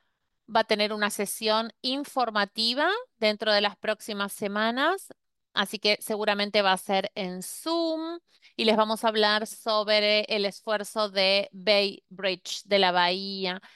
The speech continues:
Ahí pueden contarles si ustedes se quieren unir en persona o de manera virtual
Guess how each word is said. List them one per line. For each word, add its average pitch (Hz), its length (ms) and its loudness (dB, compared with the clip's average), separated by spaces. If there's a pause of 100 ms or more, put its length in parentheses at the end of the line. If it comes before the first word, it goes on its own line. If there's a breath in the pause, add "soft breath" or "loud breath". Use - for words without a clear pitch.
(120 loud breath)
Ahí 196 200 2
pueden 196 280 0
contarles 190 520 0
si 196 60 -8
ustedes 185 300 -2
se 180 140 -8
quieren 185 320 0
unir 208 440 -2
en 185 140 2
persona 220 800 0
o 196 40 0
de 190 120 0
manera 185 320 0
virtual 320 680 0